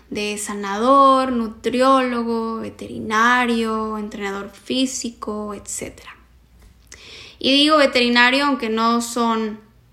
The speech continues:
eh, personas con las que trata directamente. Pues bueno, en la casa seis también vemos las mascotas, entonces se relaciona completamente con esta noción de dar servicio también a los animales pequeños.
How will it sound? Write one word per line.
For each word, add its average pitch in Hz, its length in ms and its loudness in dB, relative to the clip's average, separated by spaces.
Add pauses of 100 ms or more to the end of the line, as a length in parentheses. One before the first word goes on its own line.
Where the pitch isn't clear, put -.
(720)
eh, 214 760 -2
personas 214 640 0
con 240 140 -4
las 214 160 -4
que 214 120 -12
trata 208 340 -6
directamente. 208 1040 -8 (360)
Pues 254 140 -4
bueno, 285 140 4
en 254 60 4
la 240 60 -6
casa 240 240 -2
seis 254 300 -2
también 240 300 -2
vemos 226 260 -2
las 226 140 -2
mascotas, 247 720 -4
entonces 214 600 -10 (260)
se - 160 -10
relaciona 220 440 -4
completamente 214 680 -8
con 214 200 -8
esta 214 280 -8
noción 208 480 -8
de 208 220 -8 (320)
dar 233 320 2
servicio 277 680 -2
también 220 560 -4
a 214 180 -4
los 226 300 -8
animales 208 580 -12
pequeños. - 800 -6